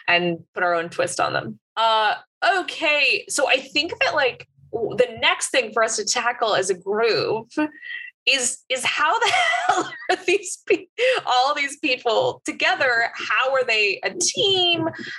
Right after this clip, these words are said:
How have they, how have they been a team for, for this long? And, and, and then we can get into sort of specific, like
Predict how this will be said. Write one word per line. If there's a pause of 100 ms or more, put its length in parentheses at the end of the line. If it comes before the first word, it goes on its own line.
(120)
How
have
they, (100)
how
have
they
been
a
team (220)
for,
for
this
long?
And,
and,
and
then
we
can
get
into
sort
of
specific, (100)
like